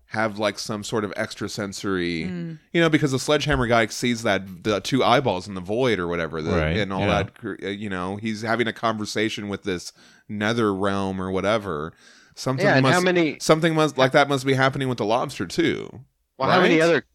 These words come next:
Speaker 4: characters in this come back after they die as ghosts with quote unquote spectral bullets?
Speaker 1: Right,
Speaker 2: Mm.
Speaker 1: right. Like Shanshin.
Speaker 2: Right.
Speaker 1: And so
Speaker 4: Yeah,
Speaker 1: the lobster
Speaker 4: so
Speaker 1: must be on that
Speaker 4: there's
Speaker 1: level.
Speaker 4: a connection.
Speaker 1: Yeah.
Speaker 4: Yeah,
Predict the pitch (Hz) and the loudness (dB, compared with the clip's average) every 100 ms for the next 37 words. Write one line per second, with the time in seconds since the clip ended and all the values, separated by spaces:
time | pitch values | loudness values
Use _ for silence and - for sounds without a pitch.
0 | _ - 151 160 147 135 120 139 147 110 | _ -2 2 2 2 0 0 0 2 0
1 | - - 139 123 131 127 113 117 113 101 | -4 -4 -2 0 0 0 0 0 -2 -2
2 | 95 98 117 113 92 95 107 101 90 - | -2 0 -2 -2 -6 -12 -8 -8 -10 -18
3 | - 117 123 107 - - - _ _ _ | -2 2 2 2 -4 -18 -20 _ _ _
4 | - 131 120 - - _ _ _ - 147 | 0 2 2 -2 -18 _ _ _ -6 2
5 | 151 147 131 - 143 127 - - - - | 4 4 2 2 2 2 -4 -20 -10 -2
6 | 143 - 139 131 104 101 127 104 - _ | -2 -2 2 2 2 2 2 2 -2 _
7 | - - _ 107 101 98 95 90 90 92 | -20 -20 _ -4 -2 0 -2 -4 -6 -8
8 | 98 95 95 90 101 110 - - - - | -6 -4 -4 -4 0 0 0 -10 -8 -4
9 | 104 113 143 - 90 92 131 - 165 160 | 0 0 -2 -4 -4 -6 -8 -10 -10 -12
10 | - _ _ 104 98 113 104 - 110 104 | -14 _ _ -10 -4 2 4 4 4 4
11 | 113 139 135 123 113 117 113 107 101 107 | 4 4 2 2 0 0 -2 0 -2 0
12 | 123 131 113 160 143 175 208 - 101 90 | 2 4 4 4 2 2 0 -4 -8 -10
13 | 101 110 127 151 101 | -6 0 2 2 0